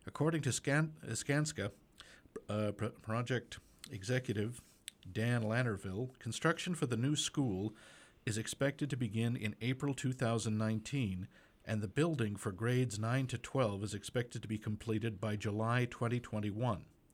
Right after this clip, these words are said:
The completion date for the total project is to, expected to be August twenty twenty-three. Skanska is the same construction management firm under, used for the Wellington Elementary School project completed seven years ago.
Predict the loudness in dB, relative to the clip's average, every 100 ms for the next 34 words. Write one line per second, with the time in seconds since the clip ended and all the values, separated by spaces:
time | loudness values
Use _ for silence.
0 | -20 _ -20 -20 -20 -20 _ _ _ -4
1 | -2 0 0 2 2 2 2 -2 -2 0
2 | 0 0 -2 -2 -2 -4 -4 -6 -6 -8
3 | -6 -2 -2 -2 -2 0 0 0 0 0
4 | -2 -6 -12 -4 0 0 0 -2 -2 -2
5 | -2 -2 -8 -20 _ -20 -20 -20 -20 -8
6 | -2 0 2 2 2 0 0 -4 -4 -2
7 | 0 0 0 -2 0 0 0 0 2 2
8 | 0 -2 -4 -4 -4 -2 -4 -4 -4 -8
9 | -18 -20 -6 0 2 0 -2 -2 0 2
10 | 2 2 2 0 2 2 2 2 0 2
11 | 0 0 -4 -2 -2 -4 -4 -6 -2 0
12 | 0 0 0 2 2 0 0 -2 -6 -10
13 | -12